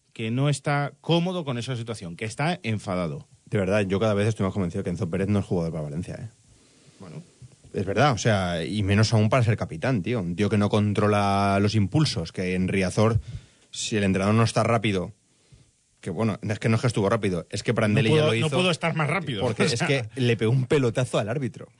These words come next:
Speaker 2: cuando le acaba de sacar amarilla.
Speaker 1: Y el árbitro el mismo que le había expulsado contra el Betis
Speaker 2: Claro.
Speaker 1: hacía un mes.
Speaker 2: Es la segunda sanción que cumple, una por roja y ahora por acumulación. Quiero decir, ese jugador, tío, eso, eso no puede ser.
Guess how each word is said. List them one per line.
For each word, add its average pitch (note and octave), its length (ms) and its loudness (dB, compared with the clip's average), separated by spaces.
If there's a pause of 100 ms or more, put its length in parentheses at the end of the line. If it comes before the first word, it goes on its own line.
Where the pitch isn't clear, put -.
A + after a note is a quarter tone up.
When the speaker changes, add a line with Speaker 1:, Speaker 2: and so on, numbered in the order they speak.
(160)
Speaker 2:
cuando G#2 220 -2
le G2 60 0
acaba G#2 200 0
de C#3+ 80 4
sacar B2+ 260 2
amarilla. A2 520 -2
Speaker 1:
Y G#2+ 100 -12
el G#2 100 -6
árbitro C#3+ 340 0
el C3+ 60 2
mismo B2+ 360 2
que E3 80 -2
le A2+ 80 0
había G2 180 0
expulsado A#2+ 360 0
contra D3 200 2
el G2+ 60 0
Betis C#3 280 0
Speaker 2:
Claro. A#2 120 0
Speaker 1:
hacía A#2 180 0
un A2 80 2
mes. - 320 0
Speaker 2:
Es A#2 120 0
la C#3+ 100 2
segunda C3 320 2
sanción A#2+ 340 0
que A#2+ 140 0
cumple, F#2+ 340 2
una G#2+ 220 0
por A2+ 140 0
roja B2+ 300 2
y A2+ 40 4
ahora A#2+ 160 2
por A#2 160 2
acumulación. F#2 800 0
Quiero F#2+ 140 -4
decir, F#2 200 -4 (440)
ese - 240 -6
jugador, G2 480 0
tío, G2 200 2
eso, G#2 200 0
eso - 180 -4
no F#2 140 -2
puede A#2 240 4
ser. C#3+ 300 -4